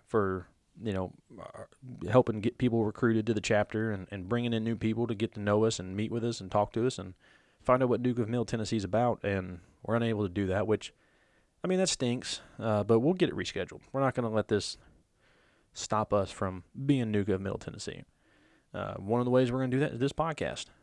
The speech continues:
You know, we'd only, this is only our second one at this point. Well, if we gotta be quarantined and, and stuck in the house and unable to work, well, maybe we'll get some, some good stuff going on this, on this podcast for you guys to listen to. You know, that's gonna be one of my goals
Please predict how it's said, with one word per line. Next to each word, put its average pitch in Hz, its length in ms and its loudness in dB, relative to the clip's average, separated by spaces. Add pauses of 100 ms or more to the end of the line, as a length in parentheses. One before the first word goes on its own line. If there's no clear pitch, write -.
(120)
You 113 100 -6
know, 101 220 -2 (280)
we'd 110 180 2
only, 117 240 2
this 117 180 0
is 123 60 2
only 120 160 2
our 113 80 2
second 120 300 2
one 120 160 2
at 90 80 -4
this 120 120 2
point. 131 320 0
Well, 101 300 2 (540)
if 92 140 -4
we 117 100 2
gotta 123 180 4
be 120 100 2
quarantined 131 720 -2
and, 92 280 -6 (240)
and 92 200 -8
stuck - 300 -2
in 123 80 -2
the 113 80 -2
house 120 340 -4
and 90 300 -10 (560)
unable 120 320 0
to 117 60 2
work, 127 320 2 (100)
well, 127 140 -6
maybe 135 220 2
we'll 143 140 4
get 143 180 -2
some, 139 340 -2 (220)
some 123 160 -4
good 143 120 4
stuff 131 240 2
going 139 280 4
on 117 160 4
this, 110 140 2 (200)
on 117 100 2
this 113 120 2
podcast 120 420 4
for 113 80 -2
you 107 60 0
guys 101 160 2
to 95 80 -2
listen 98 260 0
to. - 100 -4
You - 120 -8 (500)
know, 107 80 0
that's 107 100 0
gonna 120 120 -2
be 117 60 4
one 123 140 4
of 120 60 2
my 120 140 4
goals 101 420 0